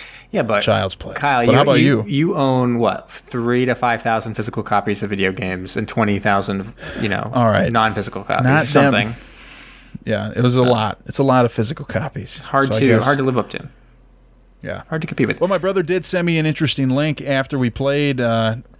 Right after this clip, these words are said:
Speaker 2: 'cause I've been playing a game. It's very stressful. It's in the Dark Souls series, but, um, actually the most stressful game scientifically is Mario Kart. It gets your heart
Speaker 1: Really?
Speaker 2: rate up the highest. Yeah, pretty crazy. But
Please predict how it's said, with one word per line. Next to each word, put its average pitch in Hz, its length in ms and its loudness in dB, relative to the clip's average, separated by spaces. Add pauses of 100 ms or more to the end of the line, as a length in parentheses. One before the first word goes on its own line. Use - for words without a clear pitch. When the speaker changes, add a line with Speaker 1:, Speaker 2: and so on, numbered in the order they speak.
(360)
Speaker 2:
'cause - 100 -10
I've 135 60 2
been 123 80 2
playing 131 240 0
a 120 60 0
game. 131 560 0 (840)
It's - 80 -20
very 131 200 0
stressful. 139 680 0
It's 131 140 -4
in 135 60 0
the 127 60 2
Dark 123 280 -2
Souls 131 280 0
series, 135 520 0
but, 120 280 -2
um, 107 380 0 (1160)
actually 127 320 0
the 123 100 0
most 120 180 0
stressful 143 380 -2
game 113 320 0 (520)
scientifically 120 720 0
is 139 160 0
Mario 110 320 2
Kart. 98 360 -2
It - 220 -8
gets 117 280 -2
your 110 400 4
heart 120 120 0
Speaker 1:
Really? 127 160 2
Speaker 2:
rate 110 120 4
up 113 120 0
the - 100 0
highest. 117 480 -2 (140)
Yeah, 85 200 -4 (120)
pretty 113 160 -2
crazy. 113 440 -2 (500)
But 104 180 -2